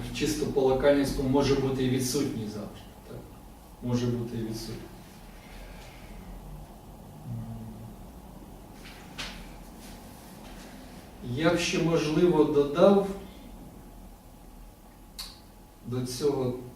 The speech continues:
що саме оце виламування бру-, бруківки,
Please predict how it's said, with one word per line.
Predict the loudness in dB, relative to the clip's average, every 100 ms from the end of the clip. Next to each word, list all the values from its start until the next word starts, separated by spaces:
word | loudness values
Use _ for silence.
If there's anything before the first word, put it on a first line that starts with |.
| -16 -18 -20 -16 -8
що | -4 -2 2 2
саме | 2 0 -2 -2 -2 -2 -2 -2 2 4 6 6
оце | 6 8
виламування | 8 10 10 10 10 8 8 6 6 4 4 2 -4 -10 -8 -4 2
бру-, | 4 6 4 4
бруківки, | 6 6 4 6 8 8 6 -2 -4